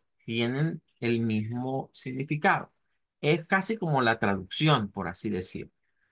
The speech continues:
Pero se les llama que son heterosemánticos en el sentido de que hay palabras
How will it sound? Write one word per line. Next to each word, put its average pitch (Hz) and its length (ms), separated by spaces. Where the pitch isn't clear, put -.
Pero 185 400
se - 180
les 98 180
llama 110 420
que 98 80
son 110 440
heterosemánticos 175 1300
en 120 140
el 113 100
sentido 135 500
de 139 160
que 135 100
hay 127 140
palabras 151 800